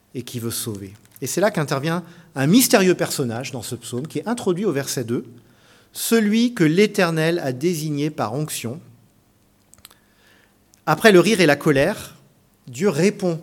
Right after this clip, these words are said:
à la révolte humaine en disant, « C'est moi qui ai établi mon roi », verset six. À la rébellion des hommes, donc, Dieu oppose un roi qu'il a choisi. Et ça nous mène à notre troisième et dernier point,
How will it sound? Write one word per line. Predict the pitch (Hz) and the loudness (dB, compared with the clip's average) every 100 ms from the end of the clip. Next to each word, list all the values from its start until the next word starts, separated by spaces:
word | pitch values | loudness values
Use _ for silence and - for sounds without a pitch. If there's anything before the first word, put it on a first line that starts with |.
| - | -8
à | 156 | -4
la | 131 | -2
révolte | 127 143 143 139 | 0 0 0 -2
humaine | 135 123 147 | -2 -2 -2
en | 120 | -4
disant, « | 113 117 120 127 117 - _ _ | -6 -6 -6 -8 -14 -20 _ _
C'est | - 143 | -10 -6
moi | 131 135 151 151 | -4 -4 -6 -10
qui | - | -8
ai | 120 - | -8 -6
établi | 151 139 123 123 | -8 -10 -10 -8
mon | 113 107 | -8 -8
roi », | 98 98 92 107 | -10 -12 -14 -16
verset | 110 104 113 | -18 -16 -16
six. | 101 - - - - _ _ - | -16 -16 -14 -16 -18 _ _ -8
À | 120 | -6
la | 123 | -2
rébellion | 175 170 156 151 | -2 0 -2 -4
des | 120 110 | -6 -6
hommes, | 113 135 | -6 -8
donc, | 117 117 - - - - _ | -8 -10 -14 -20 -20 -20 _
Dieu | 120 143 | -10 -8
oppose | 156 123 127 123 113 - - _ - | -6 -8 -6 -6 -6 -14 -20 _ -12
un | 117 | -12
roi | 98 98 95 _ _ _ _ _ _ | -10 -14 -14 _ _ _ _ _ _
qu'il | - 107 | -10 -8
a | 104 | -8
choisi. | - 101 85 - _ _ _ _ _ _ 117 | -8 -12 -14 -20 _ _ _ _ _ _ -18
Et | |
ça | - 113 | -14 -10
nous | 110 | -6
mène | 117 117 | -4 -4
à | 104 113 | -6 -8
notre | 120 110 | -10 -6
troisième | 131 127 127 | -4 -2 -2
et | 117 | -2
dernier | 120 120 113 | -2 -2 -4
point, | 113 113 | -4 -6